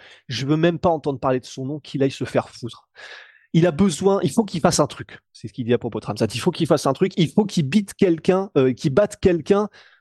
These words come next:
au moins dans le top dix, euh, de la division middleweight. Il l'a pas encore fait, je pense pas qu'il en soit, qu'il en soit capable. Voilà ce que je pense de lui. » Bien sûr, j'aurais, j'aurais aimé le combattre à Abu Dhabi, mais ça n'est pas arrivé. On rappelle, c'était pas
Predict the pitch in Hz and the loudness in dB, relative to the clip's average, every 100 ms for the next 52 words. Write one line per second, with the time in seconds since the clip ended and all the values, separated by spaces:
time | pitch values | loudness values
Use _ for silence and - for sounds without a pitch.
0 | _ 190 202 196 202 170 151 135 190 - | _ 0 2 2 2 2 0 0 0 0
1 | 139 175 226 - - - 139 139 131 127 | -2 0 0 -2 -12 -6 0 2 2 2
2 | 165 156 160 180 151 135 127 117 - - | 0 0 -2 -2 0 -2 -2 -4 -6 -4
3 | 156 156 - 202 170 165 139 170 185 180 | 2 2 2 0 0 -2 -2 0 0 0
4 | - 139 - 123 160 143 - 135 - 139 | -6 -10 -10 -10 -10 -10 -12 -16 -10 -10
5 | - 143 139 123 185 190 - - - _ | -2 2 4 4 4 2 -2 -20 -20 _
6 | - 127 175 175 156 - 156 123 139 120 | -2 2 2 2 -2 -2 -4 -2 -2 -2
7 | 107 - _ - - - _ - 156 - | -6 -12 _ -20 -20 -20 _ 0 0 2
8 | 202 160 - - 120 127 131 143 139 135 | 0 0 -4 -8 0 4 4 4 4 4
9 | 127 143 143 143 151 147 147 139 - 123 | 2 2 4 4 2 0 0 0 2 0
10 | 123 123 117 156 180 135 151 175 - - | 0 0 0 0 -4 0 2 2 -2 -2
11 | 143 135 156 139 131 120 160 202 _ 117 | 0 2 2 2 0 0 -2 -2 _ -8
12 | 113 151 123 - - 127 135 | -4 -2 -4 -6 -6 0 0